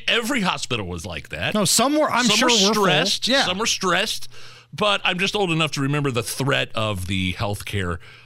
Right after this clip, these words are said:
Speaker 1: uh, and the collapse was, was a big time headline. Well, it's happening in Denver, but yet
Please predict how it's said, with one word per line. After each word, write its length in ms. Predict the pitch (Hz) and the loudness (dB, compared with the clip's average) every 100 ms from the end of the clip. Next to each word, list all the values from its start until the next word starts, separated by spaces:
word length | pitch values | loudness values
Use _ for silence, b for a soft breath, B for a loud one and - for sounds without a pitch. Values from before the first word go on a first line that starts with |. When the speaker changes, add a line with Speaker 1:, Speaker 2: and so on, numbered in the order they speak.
| B - | B -6
Speaker 1:
uh, 220 | 92 92 | -4 -4
and 120 | 90 | -4
the 40 | 95 | -6
collapse 680 | 92 104 92 85 - - | -4 -2 -2 -2 -2 -4
was, 400 | - 101 92 82 | -4 -4 -2 -4
was 240 | - 101 90 | -6 -8 -6
a 40 | |
big 520 | 90 85 107 101 101 - 98 101 _ | -6 -4 -2 -2 -4 -8 -14 -16 _
time 500 | - 117 107 101 95 | -6 -4 -2 -2 -6
headline. 720 | 90 - 110 90 85 62 - | -8 -6 -6 -4 -6 -8 -12
Well, 640 | - 147 214 277 220 - - - b b b b b | -4 2 4 4 2 -2 -8 -8 b b b b b
it's 180 | 180 180 | -4 -2
happening 600 | 190 196 170 120 98 92 - | -2 0 -2 -4 -4 -8 -6
in 180 | 123 113 | -4 -2
Denver, 400 | 113 92 73 - B B _ | -2 -2 -8 -12 B B _
but 200 | 131 139 | -4 -2
yet 220 | 160 160 | 0 -2